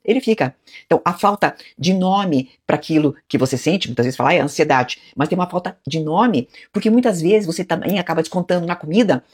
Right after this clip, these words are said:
sem saber o que que você tá sentindo. Você não consegue dizer, "Tô ansioso, tô frustrado, tô entediada, tô triste". Não, você em nome, o corpo vai tentar resolver essa emoção do jeito que ele sabe, comendo. A comida, então, entrou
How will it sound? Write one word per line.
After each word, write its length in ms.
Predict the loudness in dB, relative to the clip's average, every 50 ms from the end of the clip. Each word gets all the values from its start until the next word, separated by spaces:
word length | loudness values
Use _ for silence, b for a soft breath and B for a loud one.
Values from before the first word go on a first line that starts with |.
| b b b
sem 340 | b -18 -8 0 0 0 2
saber 440 | 2 0 -2 2 2 2 2 0 -4 _ _ _
o 80 | -6 -4
que 100 | -4 -2
que 80 | -2 -2
você 120 | -4 -2
tá 100 | -2 -2
sentindo. 420 | -2 -2 -4 -4 -4 -4 -4 -6 B B B B -8
Você 120 | -2 0
não 120 | 0 2
consegue 340 | 2 0 0 2 0 0 2
dizer, 300 | 0 2 2 2 2 B B B B B
"Tô 80 | -2 -2
ansioso, 440 | -2 2 4 6 6 6 4 2 -2
tô 80 | -4
frustrado, 480 | -4 -4 -4 0 2 2 2 2 2 2
tô 80 | 0
entediada, 540 | 2 2 0 2 2 2 4 2 2 2 2
tô 100 | 2 0
triste". 480 | 2 4 4 4 4 2 0 -2 -2 0
Não, 180 | 0 0 0 B B B B B B
você 300 | -4 -4 -2 2 2 2
em 100 | 4 2
nome, 460 | 2 2 0 2 0 0 -2 -4 -10 -6
o 140 | -4 -4 -2
corpo 320 | 4 6 6 6 6 4 2
vai 100 | 2 2
tentar 300 | 2 2 2 2 0 2
resolver 400 | 2 2 2 4 2 2 2 0
essa 200 | 0 -2 -2 -6
emoção 300 | -6 -6 -4 -4 -2 -2
do 100 | -2 -2
jeito 280 | 2 2 2 0 0
que 80 | -4 -6
ele 60 | -2
sabe, 380 | 0 0 0 0 0 -4 -8 _ _ _ _ _ _ _ _ _
comendo. 480 | 0 2 2 2 2 2 -2 -2 -4 _ _ _ _ _ _ _
A 180 | -4 -2 -2
comida, 240 | -2 0 0 2 0
então, 280 | 2 4 4 4 4 2
entrou 480 | 0 -2 2 4 6 6 4 2 B